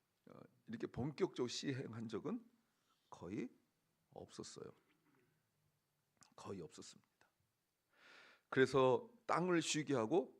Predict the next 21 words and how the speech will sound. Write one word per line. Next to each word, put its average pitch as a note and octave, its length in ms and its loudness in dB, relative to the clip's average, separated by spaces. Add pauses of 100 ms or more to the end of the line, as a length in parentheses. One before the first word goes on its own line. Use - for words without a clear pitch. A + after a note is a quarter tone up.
(160)
다른 D3+ 420 2
사람의 B2+ 360 0
빚을 B2+ 360 0 (160)
없앨 - 640 -2
수 - 160 -14
있도록 - 420 -14
해요. - 180 -10 (1300)
이것이 B2 500 2
출애굽기 E3 540 4
이십삼 C3 420 -2
장 A#2+ 140 2
십 - 180 -4
절과 G#2 420 2 (720)
신명기 F#3 480 2
십오 E3 280 2
장 B2 300 2 (360)
일 D3+ 140 0
절부터 D3 300 2
삼 G3+ 240 0
절에서 A#2+ 420 2
제정되었으나 B2+ 880 0